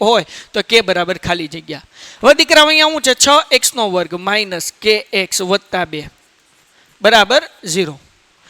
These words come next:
હવે આપણે શું કરશું ભાઈ? તો કે અહીંયા એ બરાબર છ લેવાનું, બી બરાબર શું લે-, લેવાનું? માઇનસ કે. અને સી બરાબર કેટલા લેવાના? બે. ડન થઈ ગયું?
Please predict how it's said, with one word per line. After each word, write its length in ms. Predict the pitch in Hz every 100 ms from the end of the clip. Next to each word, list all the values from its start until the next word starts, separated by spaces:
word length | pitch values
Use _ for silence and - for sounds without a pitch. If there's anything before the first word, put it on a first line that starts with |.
| - - -
હવે 180 | 262 349
આપણે 300 | 330 339 320
શું 200 | 339 302
કરશું 300 | 294 - 262
ભાઈ? 160 | 254
તો 120 | 240
કે 80 | 247
અહીંયા 240 | 240 247 -
એ 160 | 269 285
બરાબર 460 | 262 254 240 240
છ 160 | 214 - 214
લેવાનું, 460 | 190 175 160 156 156 _
બી 200 | 202 254
બરાબર 340 | 240 226 220 220
શું 200 | 254 254
લે-, 160 | 214
લેવાનું? 360 | 202 190 185 180
માઇનસ 380 | 180 190 185 -
કે. 260 | 208 180 - - _
અને 120 | 190 190
સી 200 | 240 247
બરાબર 340 | 226 214 202
કેટલા 280 | 220 220 196
લેવાના? 400 | 180 170 170 170
બે. 220 | 165 170 - _ _ _ _ _ _ 202
ડન 200 | 226 240
થઈ 180 | 233
ગયું? 180 | 220 233